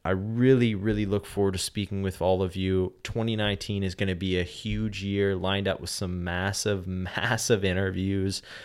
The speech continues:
I have Drive coming out, which is gonna come out monthly, which is gonna correspond directly with this show here with all the grinders. We're gonna continue on five days a week with the Daily Grind.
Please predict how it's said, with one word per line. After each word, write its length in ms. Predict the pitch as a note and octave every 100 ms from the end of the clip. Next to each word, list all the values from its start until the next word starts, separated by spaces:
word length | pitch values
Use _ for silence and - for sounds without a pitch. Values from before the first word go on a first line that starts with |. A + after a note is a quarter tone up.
| - - -
I 80 | G2+
have 200 | F#2+ E2+
Drive 460 | G2 G2 G2+ G#2+
coming 260 | - G#2+ A2
out, 140 | G#2
which 160 | F#2+ G2
is 80 | F#2
gonna 160 | G2
come 220 | F#2+ F#2+
out 180 | F#2+ D#2
monthly, 460 | D#2 G2+ F#2+ A2+ G#2+
which 200 | G2+ G2
is 100 | F#2+
gonna 180 | - F2+
correspond 840 | - - G#2 F#2+ - F#2+ F#2 F2+
directly 640 | F#2 F2+ G2 G2 - G#2+
with 220 | F#2 F#2+
this 140 | - F2+
show 300 | - G2 F#2
here 160 | G2
with 140 | F#2 F#2
all 120 | F#2
the 100 | F2
grinders. 680 | E2 F2 F#2 F#2+ F#2+ F#2+ -
We're 80 |
gonna 120 | F#2+ F2+
continue 540 | - F#2+ - A2 G#2
on 200 | F#2+ F2+
five 340 | - G2+ G2
days 200 | G2 F#2
a 40 | E2+
week 320 | F2 E2+ - - - - -
with 140 | F#2
the 60 | F#2
Daily 320 | F2 F#2 F2+
Grind. 480 | F2+ F2+ F2 F2